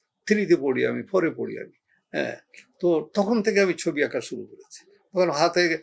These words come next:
বইয়ের ইয়ে খাতা থাকতো, তখন পেন্সিল স্কেচ করতাম যেখানেই যেতাম। ওই করতে করতে ছবি আঁকা শিখা,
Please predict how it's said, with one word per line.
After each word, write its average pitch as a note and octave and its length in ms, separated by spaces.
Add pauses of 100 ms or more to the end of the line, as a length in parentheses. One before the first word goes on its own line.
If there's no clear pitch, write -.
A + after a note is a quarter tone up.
(260)
বইয়ের E3 340
ইয়ে D#3+ 300
খাতা D#3+ 320
থাকতো, D#3 480 (300)
তখন D#3+ 260
পেন্সিল D3+ 400
স্কেচ - 280
করতাম D3 360
যেখানেই D#3 320
যেতাম। C3+ 340 (360)
ওই F#3+ 80
করতে F#3 320
করতে F3 280
ছবি F3 300
আঁকা E3+ 200
শিখা, - 380